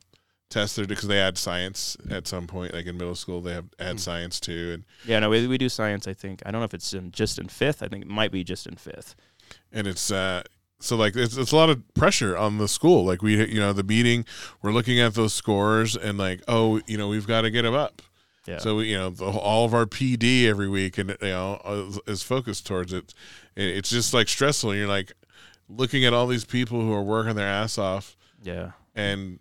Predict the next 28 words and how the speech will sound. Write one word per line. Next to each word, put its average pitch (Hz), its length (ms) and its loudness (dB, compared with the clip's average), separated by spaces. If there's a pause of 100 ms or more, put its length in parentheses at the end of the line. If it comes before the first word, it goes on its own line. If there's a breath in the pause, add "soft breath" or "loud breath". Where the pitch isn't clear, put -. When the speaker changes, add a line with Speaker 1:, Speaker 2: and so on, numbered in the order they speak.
(140)
Speaker 1:
all 113 260 2
that 113 240 -4
matters 107 500 2
is, 95 160 -6
like, 92 260 -2 (420)
this 104 160 -6
stupid 104 480 -4
fucking 95 320 -4
test 113 240 -4
score 90 480 -8
that 95 120 -8
the 98 100 -6
kids 107 440 -2 (580 soft breath)
don't 123 460 0
care 131 300 4
about. 92 580 -2
Like, 98 220 -4
I 110 80 2
can't 160 320 0
emphasize 107 560 -2
enough 92 480 -4 (800 soft breath)
how 104 500 2
little 117 580 4
a 98 180 -2
thirteen-year-old 135 1040 6
middle 131 280 6
school 113 240 0
student 101 520 -4